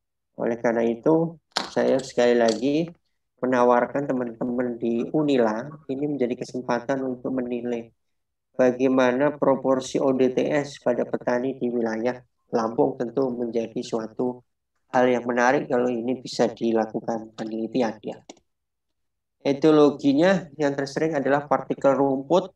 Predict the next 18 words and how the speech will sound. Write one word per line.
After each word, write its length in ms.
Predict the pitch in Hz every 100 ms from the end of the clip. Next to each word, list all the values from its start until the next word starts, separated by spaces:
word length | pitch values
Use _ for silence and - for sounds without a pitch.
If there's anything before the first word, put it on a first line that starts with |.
| _
biji-bijian, 880 | - - 120 - - - 127 131 165
jerami, 480 | 180 120 117 113 113 160
jamur, 560 | 120 110 117 135 175
serbuk 400 | 175 123 127 127
sari, 640 | 127 - 117 117 143 190 202 _ _ _ _ 143
mikotoksin 640 | 139 139 135 123 123 151
maupun 400 | 135 127 131 135
endotoksin. 720 | 123 117 120 110 - - 117 - _ 143 - _ _ _ _ _ _ 117
Kalau 160 | 127
kita 320 | 131 131 135
bicara 560 | 123 123 131 120 123 127 123
tentang 320 | 127 123 127
debu 240 | 127 -
organik, 640 | 143 127 - 113 113 156 156 _
maka 400 | 123 120 135 139
ada, 220 | 117 120 123 127 _ -
eh, 320 | 117 113 113 113
batasannya. 720 | - 113 113 - 113 113 -